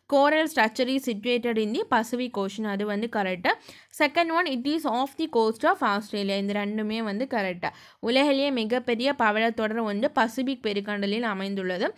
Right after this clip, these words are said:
இது ஆஸ்திரேலியாவின் கடைக்கரைக்கு அப்பால் உள்ளது.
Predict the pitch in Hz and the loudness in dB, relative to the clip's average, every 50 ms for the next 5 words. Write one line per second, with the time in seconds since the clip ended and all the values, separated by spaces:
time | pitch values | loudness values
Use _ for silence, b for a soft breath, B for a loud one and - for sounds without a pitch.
0 | B B B B B B 311 320 302 294 262 254 269 311 302 - - 320 320 311 | B B B B B B 0 4 6 6 6 6 4 2 0 -2 -2 0 0 0
1 | 294 285 269 254 247 254 269 285 285 277 277 226 214 220 226 - 233 226 214 208 | 0 2 2 2 2 0 0 -4 -2 -2 -2 -2 -2 -2 -2 -2 -2 -2 -4 -4
2 | 208 349 311 - - 196 196 208 - - 220 220 226 214 196 180 180 185 185 190 | -4 -4 -4 -2 -2 -4 -4 -4 -4 -2 -2 -2 0 -2 -4 -4 -6 -6 -6 -6
3 | 180 | -8